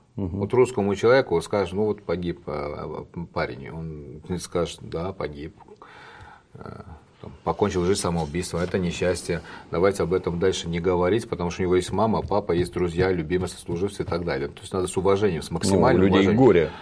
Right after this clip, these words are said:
Speaker 1: да.
Speaker 2: Да, вот это горе, как это Карпук, э, Левиев, э, есть фотография, он разместил фотографию этого парня, у него, э, татуировка, э, о-, а,
Speaker 1: Тут,
Speaker 2: вот здесь был,
Speaker 1: да.
Speaker 2: да, за, э, В В С.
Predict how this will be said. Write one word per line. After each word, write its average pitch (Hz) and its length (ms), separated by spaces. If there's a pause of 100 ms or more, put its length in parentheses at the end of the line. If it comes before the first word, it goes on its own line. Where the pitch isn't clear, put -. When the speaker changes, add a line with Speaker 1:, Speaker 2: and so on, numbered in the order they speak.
(240)
Speaker 1:
да. 85 240
Speaker 2:
Да, 87 240
вот 95 200
это 110 160
горе, 120 320
как 104 200
это 85 100
Карпук, - 640
э, 87 540
Левиев, 92 500 (120)
э, 82 280
есть 117 260
фотография, 87 640
он 113 100
разместил 101 320
фотографию 85 640
этого 117 220
парня, 120 400 (480)
у 101 120
него, 110 540
э, 101 100
татуировка, 95 800 (680)
э, - 440 (300)
о-, - 240 (440)
а, 98 140
Speaker 1:
Тут, 95 80
Speaker 2:
вот 90 120
здесь 92 220
был, 73 180
Speaker 1:
да. 78 320 (400)
Speaker 2:
да, 85 60
за, 90 340 (180)
э, 80 460 (340)
В 95 140
В 98 80
С. 80 280